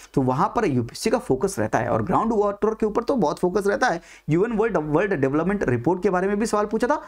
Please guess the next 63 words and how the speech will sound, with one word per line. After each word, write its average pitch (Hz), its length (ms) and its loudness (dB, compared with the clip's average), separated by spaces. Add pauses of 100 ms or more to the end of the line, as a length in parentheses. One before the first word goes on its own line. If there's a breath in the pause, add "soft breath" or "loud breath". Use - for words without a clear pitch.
(200 loud breath)
और 220 60 2
दो 214 180 2
हज़ार 233 180 0
बाईस 202 360 -2
में 196 120 2
भी 285 80 2
पूछा 240 260 -2
था, 240 100 0
सेंट्रल 185 480 0 (140)
ग्राउंड 156 340 0
वाटर 165 240 0
अथॉरिटी 131 360 -2
के 156 100 0
बारे 120 220 0
में 120 140 2
भी 196 80 0
सवाल 131 220 0
पूछा 113 200 -6
था। - 120 -6 (280 loud breath)
I 139 100 2
hope 190 200 0
वो 262 120 0
सवाल 139 360 0
आपको 165 220 -2
याद 180 200 0
है। 127 100 -4 (320 loud breath)
प्रीवियस 233 320 0
ईयर 254 100 -2
क्वेश्चंस 226 280 0
अगर 214 140 2
आपको 208 200 -2
याद 160 300 0
रहेंगे 196 220 0
तो 214 60 0
बहुत 151 320 0
चीज़ें 190 180 2
लिंक 147 180 0
कर - 80 -2
पाएंगे। 117 280 -2 (280 loud breath)
मैं 202 140 2
बहुत 226 220 0
चीज़ें 262 160 2
लिंक 190 300 0
करता 240 200 0
हूँ, 269 100 0
इसलिए 254 240 0
मैं 254 80 2
आपको 247 160 -2
इंपॉर्टेंट 185 480 -2
टॉपिक्स, 190 380 -2 (220 loud breath)
इंपॉर्टेंट 160 460 0
स्कीम्स, 214 440 -2 (200 soft breath)
बहुत 226 300 0
चीज़ें 240 280 0
बता 175 160 0
पाता 175 260 -2
हूँ। 185 100 2
ये 196 220 -2
predict 180 240 2
the 185 100 0
unpredictable 147 480 0
सीरीज 160 300 0
में, 127 140 0